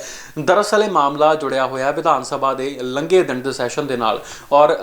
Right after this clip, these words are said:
ਲੰਘੇ ਕੱਲ੍ਹ ਵਿਧਾਨ ਸਭਾ ਦੇ ਵਿੱਚ ਬਹੁਤ ਕੁਝ ਹੋਇਆ। ਉਸ ਦੇ ਵਿੱਚ ਹੀ ਅਮਰਿੰਦਰ ਸਿੰਘ ਰਾਜਾ ਵੜਿੰਗ ਦਾ ਵੀ ਜ਼ਿਕਰ ਕੀਤਾ ਗਿਆ। ਰਾਜਾ ਵੜਿੰਗ ਦਾ ਇੱਕ ਪੁਰਾਣਾ ਮਾਮਲਾ, ਉਹਨਾਂ ਦੇ ਨਾਲ ਜੁੜਿਆ ਹੋਇਆ ਇੱਕ ਪੁਰਾ-, ਪੁਰਾਣਾ ਮਾਮਲਾ ਹੈ। ਜਦੋਂ ਕਾਂਗਰਸ ਦੀ ਸਰਕਾਰ ਸੀ ਔਰ ਰਾਜਾ ਵੜਿੰਗ ਟਰਾਂਸਪੋਰਟ ਮੰਤਰੀ ਸਨ, ਉਸ ਵੇਲੇ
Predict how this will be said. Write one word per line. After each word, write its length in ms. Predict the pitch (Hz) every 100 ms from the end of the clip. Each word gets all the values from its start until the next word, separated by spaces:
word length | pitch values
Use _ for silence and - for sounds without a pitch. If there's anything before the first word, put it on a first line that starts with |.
| 143
ਲੰਘੇ 460 | 143 151 165 214
ਕੱਲ੍ਹ 580 | 208 147 160 123 - 143
ਵਿਧਾਨ 380 | 143 160 135 127
ਸਭਾ 300 | 151 147 151
ਦੇ 100 | 147
ਵਿੱਚ 300 | 131 123 156
ਬਹੁਤ 380 | - 135 123 -
ਕੁਝ 160 | 143
ਹੋਇਆ। 220 | 123 120
ਉਸ 180 | 117 123
ਦੇ 100 | 160
ਵਿੱਚ 220 | 147 143
ਹੀ 60 | 165
ਅਮਰਿੰਦਰ 300 | 151 135 131
ਸਿੰਘ 200 | - 143
ਰਾਜਾ 260 | 120 120 123
ਵੜਿੰਗ 180 | 127
ਦਾ 100 | 135
ਵੀ 120 | 151 135
ਜ਼ਿਕਰ 200 | 139 147
ਕੀਤਾ 340 | 139 127 139
ਗਿਆ। 160 | 143 - - - - 147
ਰਾਜਾ 420 | 135 135 156 165 117 131
ਵੜਿੰਗ 260 | 131 139
ਦਾ 260 | 151 143 131
ਇੱਕ 220 | 139 143
ਪੁਰਾਣਾ 400 | - 139 127 135
ਮਾਮਲਾ, 340 | 131 120 113 117
ਉਹਨਾਂ 180 | 143
ਦੇ 60 | 151
ਨਾਲ 220 | 135 135
ਜੁੜਿਆ 220 | 139 135
ਹੋਇਆ 160 | 127 135
ਇੱਕ 100 | 131
ਪੁਰਾ-, 200 | 127 123
ਪੁਰਾਣਾ 340 | - 127 123
ਮਾਮਲਾ 320 | 123 117 123 120
ਹੈ। 140 | 147
ਜਦੋਂ 220 | 156 139
ਕਾਂਗਰਸ 420 | - 117 120 143
ਦੀ 120 | - 143
ਸਰਕਾਰ 500 | - 123 120 120 147
ਸੀ 220 | - 151 - - -
ਔਰ 180 | 147 175 143
ਰਾਜਾ 360 | 139 131 135 160
ਵੜਿੰਗ 280 | 156 143 156
ਟਰਾਂਸਪੋਰਟ 680 | - 139 127 - - 156
ਮੰਤਰੀ 360 | 143 127 120 131
ਸਨ, 200 | 139 139 - - -
ਉਸ 240 | 156 180 190
ਵੇਲੇ 320 | 185 160 -